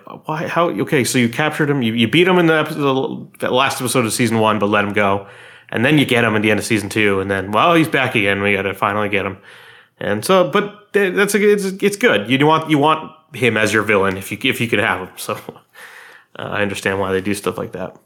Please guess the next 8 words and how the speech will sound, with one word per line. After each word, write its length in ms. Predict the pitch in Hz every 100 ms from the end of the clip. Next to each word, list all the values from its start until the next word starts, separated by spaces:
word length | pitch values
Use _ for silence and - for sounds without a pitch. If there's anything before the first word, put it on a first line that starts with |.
| _ _
Um, 680 | 107 104 104 104 110 110 - -
and 180 | 117 131
now 240 | 135 180
on 160 | 175 180
to 320 | - 175 170 -
a 640 | 143 143 135 - - - -
new 280 | 123 156 214
movie, 800 | 185 180 165 160 147 - _